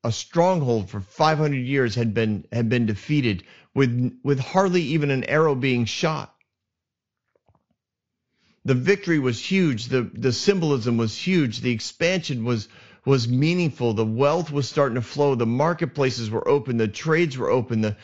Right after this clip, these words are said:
people were planting fields in peace. They knew that David could protect them. They knew that their families were safe. They knew that David was not a revengeful leader that was gonna look to take out, you know, half the other nation that had been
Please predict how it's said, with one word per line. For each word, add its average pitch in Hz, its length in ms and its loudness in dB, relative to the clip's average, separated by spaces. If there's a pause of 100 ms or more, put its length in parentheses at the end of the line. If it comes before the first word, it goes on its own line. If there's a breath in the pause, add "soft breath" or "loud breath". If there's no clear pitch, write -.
(240 loud breath)
people 175 240 2
were 143 160 2
planting 160 520 0
fields 151 500 0
in 127 140 2
peace. 165 440 -2
They 131 180 0
knew 156 260 2
that 156 260 -2
David 143 420 0
could 127 160 -2
protect 139 420 -2
them. 127 180 2
They 120 100 2
knew 160 180 2
that 175 160 0
their 139 120 0
families 147 440 -2
were 131 100 -2
safe. 131 360 0
They 123 100 0
knew 151 160 0
that 165 180 -2
David 147 300 0
was 131 220 -2
not 139 200 0
a 120 160 0 (360 loud breath)
revengeful 139 880 2
leader 147 320 2
that 120 120 0
was 117 140 0
gonna 127 160 0
look 135 300 0
to 135 80 -6
take 143 260 -2
out, 131 320 0 (520 soft breath)
you 135 120 0
know, 127 100 2
half 143 380 0
the 147 140 2
other 131 220 2
nation 131 520 0
that 117 160 2
had 113 260 0
been 120 360 0